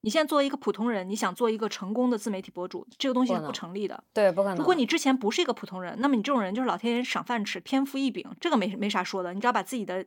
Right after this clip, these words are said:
Speaker 1: 是三头六臂展示出来就可以了。
Speaker 2: 对，对，对。
Speaker 1: 但如果你之前是个普通人，你现在想，我靠展示我作为普通人的自己来获得大家的喜欢，来变成一个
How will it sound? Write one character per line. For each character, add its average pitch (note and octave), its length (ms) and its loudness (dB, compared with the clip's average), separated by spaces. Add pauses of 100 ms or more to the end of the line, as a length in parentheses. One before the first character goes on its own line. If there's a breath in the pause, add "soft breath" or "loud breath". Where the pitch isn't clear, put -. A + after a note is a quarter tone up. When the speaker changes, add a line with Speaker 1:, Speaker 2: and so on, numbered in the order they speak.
(120)
Speaker 1:
是 - 140 -6
三 C#4 180 4
头 B3 140 6
六 C4 100 8
臂 B3+ 140 -2
展 F3 240 -4
示 - 120 -4
出 A#3+ 140 -4
来 F3+ 100 -2
就 F3+ 80 -6
可 - 160 -12
以 - 80 -8
了。 - 20 -4
Speaker 2:
对， F#3 280 0
对， E3 180 -4
对。 G#3 60 -10
Speaker 1:
但 F4+ 100 2
如 E4 80 2
果 F4+ 100 2
你 B3+ 120 2
之 C#4+ 140 -2
前 B3 160 2
是 C4 40 -4
个 - 80 -6
普 - 160 -12
通 B3 200 -2
人， G#3+ 120 0
你 F3 80 -10
现 A3 140 -2
在 A#3 60 -2
想， F#3+ 220 -6
我 G3 60 2
靠 D4 220 2
展 G#3 180 0
示 E3+ 160 -4
我 G#3 160 0
作 C#4 140 0
为 A#3 100 2
普 F#3+ 220 -6
通 B3+ 140 2
人 A#3 100 4
的 G#3 100 -2
自 A#3+ 160 -4
己 - 360 -8
来 F3+ 160 -4
获 C#4+ 120 0
得 G#3+ 120 2
大 G#3 100 2
家 G#3 80 2
的 G3+ 80 0
喜 - 220 -8
欢， F#3+ 200 -4
来 F#3 120 -6
变 A#3+ 160 0
成 A3+ 100 0
一 G3+ 100 -2
个 G#3 240 -4